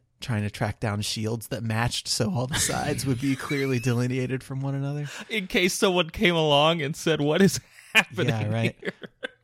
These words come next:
Speaker 1: Um, so I guess for the, for the sake of, of limiting the scope of this Bronte discussion, we'll focus on the three sisters.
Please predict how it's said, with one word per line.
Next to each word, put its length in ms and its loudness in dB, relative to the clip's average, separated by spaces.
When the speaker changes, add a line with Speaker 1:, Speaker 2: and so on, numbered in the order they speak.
Speaker 1:
Um, 120 -6
so 120 0
I 60 4
guess 560 2
for 180 0
the, 160 8
for 220 0
the 220 4
sake 340 4
of, 380 2
of 440 0
limiting 500 4
the 200 -2
scope 440 0
of 160 2
this 280 2
Bronte 400 2
discussion, 540 -2
we'll 100 2
focus 480 -2
on 100 0
the 80 0
three 360 -4
sisters. 600 -4